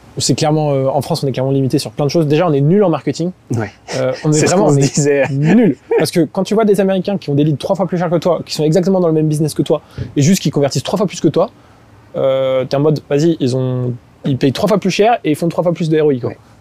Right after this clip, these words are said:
Speaker 1: Et donc, euh, t'es en mode, ok, donc voilà. Et ensuite, tu vois, genre, même si, de, je suis d'accord, c'est des marchés différents, tu vois. Mais, euh, euh, m-, même si le marché est beaucoup plus gros, enfin, clairement, t'as des choses à prendre, tu vois. Et ça, c'est vraiment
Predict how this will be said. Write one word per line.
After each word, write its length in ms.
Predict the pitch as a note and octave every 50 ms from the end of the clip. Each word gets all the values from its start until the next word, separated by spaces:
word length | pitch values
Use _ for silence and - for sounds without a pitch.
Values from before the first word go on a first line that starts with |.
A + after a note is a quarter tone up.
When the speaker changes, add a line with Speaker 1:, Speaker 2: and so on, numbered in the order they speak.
| _ -
Speaker 1:
Et 60 | C3+
donc, 240 | B2+ C3 B2+ A#2+ -
euh, 420 | C3+ C3+ C3+ C3+ C3+ C3+ C3 C3 B2+
t'es 160 | B2 - C3+
en 60 | C3+
mode, 220 | C#3 D3+ D#3 - - - - - - - - - - -
ok, 200 | B2 - - D#3+ F3+ G#3+ B3 - - -
donc 180 | - B2+ B2 A#2
voilà. 340 | D#3 C#3 C#3 D#3 F#3+ A3+ A3 -
Et 80 | D3
ensuite, 260 | C3+ C3 - G#3 G3 - _
tu 100 | - E3+
vois, 80 | E3+ E3+
genre, 180 | E3 C#3+ -
même 140 | E3 G3 G#3+
si, 120 | - - G3+ -
de, 160 | G3 D3+ F#3 A#3 -
je 40 | F#3
suis 140 | - - F3+
d'accord, 180 | F#3+ F#3+ G#3+
c'est 100 | - F3+
des 80 | D3+ D3
marchés 200 | C#3+ C3+ - D#3
différents, 280 | D3+ C#3+ - C#3 B2 A#2
tu 100 | - C3
vois. 80 | B2 - - - - _ -
Mais, 240 | C#3+ D3+ D3+ E3 - -
euh, 300 | C#3+ C3+ C3+ C3+ C#3 D3 - - -
euh, 280 | C#3+ C#3+ C#3+ D3 -
m-, 160 | - D#3 E3 -
même 160 | F3+ F3+ F#3+
si 100 | - -
le 40 | F#3
marché 180 | F3 D3 - E3+
est 20 | D3
beaucoup 200 | D3 D3 F3+ D#3
plus 140 | - E3
gros, 220 | D3 D#3 F3+ A3+ - - _ _ - _ _ _ _ _
enfin, 200 | - C3 C3 B2
clairement, 260 | - - D#3 E3+ F3
t'as 100 | - D3
des 80 | C3+ B2+
choses 200 | - - D3 C#3+
à 60 | C3
prendre, 180 | - - B2 A2+
tu 60 | -
vois. 80 | C#3 -
Et 40 | -
ça, 100 | - D3+
c'est 120 | - D3
vraiment 500 | C#3 C3 C#3 D3 D3 C#3+ C#3 C3 C3+ C#3+